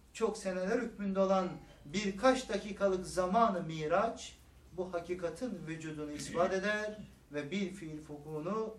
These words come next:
gösteriyor. Miracın birkaç saat müddeti binler seneler hükmünde vüsatli ve ihatası ve uzunluğu vardır. Çünkü o Miraç yoluyla beka alemine girdi.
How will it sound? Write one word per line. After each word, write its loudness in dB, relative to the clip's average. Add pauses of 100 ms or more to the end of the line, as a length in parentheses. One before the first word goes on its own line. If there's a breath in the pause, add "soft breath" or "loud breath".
gösteriyor. -2 (680 soft breath)
Miracın 2
birkaç -4
saat 2
müddeti -2 (300)
binler 0
seneler -6
hükmünde -6
vüsatli -4
ve 0
ihatası -2
ve 4
uzunluğu -4
vardır. -6 (480 soft breath)
Çünkü -4
o 6 (300)
Miraç -4
yoluyla 0
beka -2
alemine -2
girdi. -14